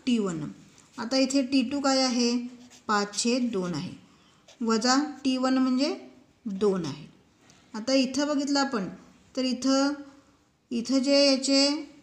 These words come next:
अ, इथं अपूर्णांकाच्या स्वरूपात आहे आणि हे पूर्णांक म्हणजेच काय, याच्यात छेद किती असतो, एक असतो, म्हणजे इथं छेद जे आहेत तर ते समान नाहीत, त्याच्यामुळे यांची वजाबाकी आपल्याला अशीच करता येत नाही, म्हणून आपण पहिल्यांदा काय करू, याचे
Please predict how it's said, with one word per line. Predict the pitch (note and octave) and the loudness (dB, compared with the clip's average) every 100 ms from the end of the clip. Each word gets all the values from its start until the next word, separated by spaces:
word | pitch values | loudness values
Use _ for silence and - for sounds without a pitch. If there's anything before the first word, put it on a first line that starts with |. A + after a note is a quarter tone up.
| _ _ | _ _
अ, | D#3+ F3 | -14 -8
इथं | A3 A#3 | -6 0
अपूर्णांकाच्या | C4 B3+ D4 D4+ C#4+ C#4+ C4+ | 0 2 2 4 4 2 0
स्वरूपात | C4 G#3+ F#3+ E3 | -2 -2 -2 -6
आहे | D#3+ F#3+ - - | -6 -8 -12 -14
आणि | G#3 G#3+ | -6 -2
हे | B3 | -2
पूर्णांक | B3+ A#3+ A#3+ B3+ | 0 0 0 0
म्हणजेच | C4 B3+ B3+ C4 | 0 0 0 0
काय, | C4 | -4
याच्यात | B3+ C4+ - | -2 -4 -4
छेद | C4 B3+ | -6 -4
किती | C4 C4+ | -4 -4
असतो, | C4 - D#4 - | -4 -4 -8 -2
एक | A#3 G#3 | -2 -2
असतो, | F3 - D3 - - - - _ - | -6 -8 -14 -16 -20 -20 -20 _ -4
म्हणजे | A3+ B3+ | 0 0
इथं | A#3+ C#4 C#4 | 2 0 0
छेद | - C4+ C#4 | 0 2 2
जे | D4+ | -2
आहेत | C#4 B3+ A3+ | -2 -2 -4
तर | B3 | -6
ते | A#3+ C#4 D#4+ - - - _ _ _ _ _ _ - - _ _ - | -4 -4 -4 -8 -20 -20 _ _ _ _ _ _ -20 -20 _ _ -6
समान | - A#3+ A#3 C#4+ F4 | 0 2 2 2 2
नाहीत, | C#4+ A3 G#3+ - - - | 0 0 -2 -8 -20 -10
त्याच्यामुळे | A3+ B3+ C4+ C#4+ | -6 0 2 4
यांची | B3+ B3+ | 2 2
वजाबाकी | C#4 A#3 B3+ C#4 C#4 | 0 2 0 0 -2
आपल्याला | C#4 C#4+ C#4+ | -2 0 0
अशीच | C4+ C#4 D4+ | 0 -4 -4
करता | C#4 B3+ B3+ | -2 -2 -2
येत | B3+ A#3+ | -2 -2
नाही, | G#3 D#3+ C3+ - - | -4 -4 -8 -14 -8
म्हणून | G#3 A3+ | -2 -2
आपण | A#3+ B3 | -2 -2
पहिल्यांदा | B3 A3+ A3 A#3+ | -4 -2 0 0
काय | B3 B3 | -2 -4
करू, | B3+ | -4
याचे | B3 B3 | -4 -4